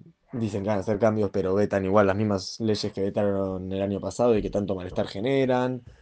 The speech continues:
dicen que van a hacer cambios, pero no hacen ningún cambio en el rumbo económico, no hacen ningún cambio en el gabinete, bueno, nada, digo, hay una clara, mm, sensación de, de falta de reacción por parte del gobierno,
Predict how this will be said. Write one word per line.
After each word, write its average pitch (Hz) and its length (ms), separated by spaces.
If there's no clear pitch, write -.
dicen 98 260
que 98 60
van 101 100
a - 20
hacer 98 160
cambios, 107 300
pero 95 160
no 101 60
hacen 98 180
ningún 101 200
cambio 98 220
en 92 60
el 92 80
rumbo 101 220
económico, 113 680
no 95 60
hacen 92 200
ningún 98 140
cambio 95 220
en 95 80
el 90 60
gabinete, 117 520
bueno, 107 240
nada, 107 200
digo, 90 260
hay 113 160
una 104 220
clara, 117 560
mm, 98 380
sensación 117 800
de, 95 920
de 101 140
falta 110 280
de 104 60
reacción 123 440
por 113 140
parte 117 240
del 110 100
gobierno, 160 600